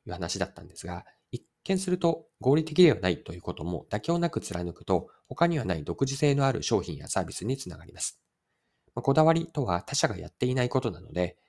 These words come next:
最下の源泉になるんです。一方で注意点があって、こだわりは行き過ぎると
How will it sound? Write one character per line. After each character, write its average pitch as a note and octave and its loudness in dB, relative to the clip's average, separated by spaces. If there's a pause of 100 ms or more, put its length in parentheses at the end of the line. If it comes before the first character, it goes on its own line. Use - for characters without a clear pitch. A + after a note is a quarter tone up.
(160)
最 C#3 0
下 C#3 -2
の C#3 -2
源 A#2+ 0
泉 C3+ -2
に A2+ -2
な A2 -4
る F2+ -8
ん - -20
で - -20
す。 - -12 (760)
一 - -8
方 F3 0
で F2+ 2
注 A#2 0
意 A#2+ 2
点 F2 -4
が D2 -14
あ - -18
っ - -20
て、 E2+ -8 (300)
こ - 2
だ D3+ 8
わ D#3+ 8
り D#3+ 4
は D#3 4
行 D3+ -2
き C#3 0
過 - -2
ぎ C#3+ 0
る - -10
と E2+ -2